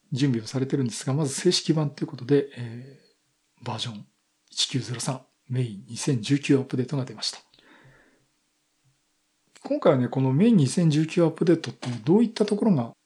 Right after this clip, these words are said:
機能拡張されたか、アップデートになったかっていう話をね、したいと思うんですが、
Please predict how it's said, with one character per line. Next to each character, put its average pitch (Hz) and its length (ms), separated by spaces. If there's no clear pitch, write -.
機 - 160
能 127 120
拡 - 220
張 120 100
さ - 160
れ 113 60
た - 100
か、 - 180
ア - 60
ッ - 60
プ 147 100
デ 131 100
ー - 20
ト 131 100
に 117 60
な 156 100
っ 175 80
た 147 100
か 127 100
っ - 80
て - 140
い - 20
う 107 60
話 117 320
を - 20
ね、 139 80
し 131 100
た 131 100
い - 20
と 127 100
思 120 80
う 110 40
ん - 20
で 101 80
す - 100
が、 117 120